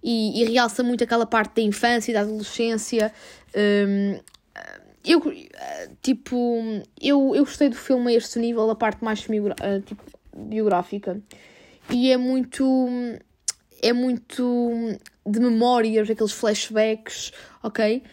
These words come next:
E, hum, e eu gostei a este nível. Agora, se deve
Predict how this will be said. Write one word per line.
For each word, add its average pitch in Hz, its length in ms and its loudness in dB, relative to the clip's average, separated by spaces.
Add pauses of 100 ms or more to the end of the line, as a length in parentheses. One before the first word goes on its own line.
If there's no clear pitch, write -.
(380)
E, 254 440 -2
hum, 262 200 -8 (140)
e 269 140 4
eu 277 60 6
gostei 277 400 2 (180)
a - 60 4
este 269 280 2
nível. 220 320 0
Agora, 220 440 4
se - 340 -16
deve 226 580 2